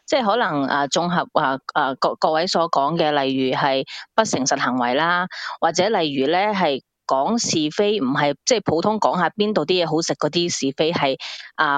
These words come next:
惡意中傷人哋，即係自己為咗上位，都係或者係搞，即係，啊，搞小圈子。噉呢啲咧係好似 Steven 講咧，係會將成個 team 或者成間公司咧係會拉向下坡，呢啲係唔，唔可以接受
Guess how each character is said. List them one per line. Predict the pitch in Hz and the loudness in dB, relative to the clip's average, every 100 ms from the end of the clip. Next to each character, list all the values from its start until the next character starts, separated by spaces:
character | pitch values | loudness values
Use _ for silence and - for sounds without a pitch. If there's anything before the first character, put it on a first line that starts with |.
| - | 2
惡 | 175 - | 0 2
意 | 190 | 0
中 | 170 180 | 2 0
傷 | 180 196 196 | 0 0 0
人 | 123 123 | -2 0
哋， | 131 131 | 0 0
即 | 127 | 0
係 | 185 | -2
自 | - - - | -2 -10 -4
己 | 151 | 0
為 | 175 156 | 0 0
咗 | 160 | 0
上 | 165 135 | 0 0
位， | 131 120 135 - - - | 0 0 -2 -4 -12 -2
都 | 202 | 0
係 | 170 | 0
或 | 143 | 0
者 | 160 | 0
係 | 185 160 135 135 - | 0 0 0 -2 -2
搞， | 139 127 156 - | 0 2 0 -2
即 | - 185 | -2 0
係， | 156 - | 0 0
啊， | 135 120 | 0 0
搞 | - 170 | 0 0
小 | 170 175 | 0 0
圈 | 214 | 0
子。 | 208 139 | 0 -2
噉 | 143 - - - - 196 | -2 -4 -10 -2 0 2
呢 | 254 | 2
啲 | 262 | 2
咧 | 247 233 | 2 2
係 | 196 147 147 147 | 2 2 2 0
好 | 165 | 0
似 | 190 185 | 0 -2
Steven | - 220 185 123 | 0 0 2 0
講 | 127 135 170 | 0 2 2
咧， | 180 | 2
係 | 175 139 | 2 2
會 | 135 151 | 2 0
將 | 165 208 208 | 2 0 0
成 | - 147 - 147 | -2 -2 0 0
個 | 156 | 0
team | 156 190 180 | 2 0 0
或 | 151 | 0
者 | |
成 | 190 123 131 | 0 -2 0
間 | 160 180 202 | 0 0 2
公 | 202 202 | 0 0
司 | - 190 | 0 0
咧 | 185 180 | 2 0
係 | 151 131 | 0 0
會 | 135 151 - - - | 0 -2 -4 -12 -2
拉 | 196 175 190 | 0 0 0
向 | 170 151 | 0 0
下 | - 123 135 | 0 0 -2
坡， | - 160 156 170 | -4 -2 0 0
呢 | 214 | 0
啲 | 226 | 0
係 | 190 135 135 - 85 | 0 0 -2 -6 -8
唔， | 95 143 131 | -4 -2 -2
唔 | 151 147 | 0 0
可 | 190 | 0
以 | 202 | 0
接 | 147 151 - | -2 -6 -4
受 | - | -2